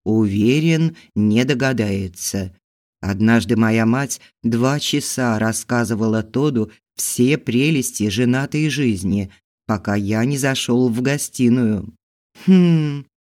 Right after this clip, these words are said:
ладно, но почему именно сейчас? Почему ты не предложил провести эту авантюру еще месяц назад или два, когда Виллума не нашли?»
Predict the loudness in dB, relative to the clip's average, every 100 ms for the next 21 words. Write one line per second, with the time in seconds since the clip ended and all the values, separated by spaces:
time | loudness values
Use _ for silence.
0 | _ 0 2 0 -2 -2 -4 -8 _ _
1 | _ 2 2 0 -2 0 2 2 2 0
2 | -2 -2 -4 -2 -2 -2 -4 -10 _ _
3 | _ _ -2 2 6 6 4 2 2 2
4 | -4 -2 0 2 0 2 0 2 2 2
5 | 0 0 0 0 0 0 2 0 0 -2
6 | 0 -2 0 2 2 0 -6 -6 -4 0
7 | 2 4 2 0 -4 2 4 4 2 -4
8 | -6 _ _ _ 0 2 2 0 -4 -4
9 | -6 -14 _ _ _ -2 0 0 2 2
10 | 2 0 0 0 0 -2 -4 -6 -4 -4
11 | -6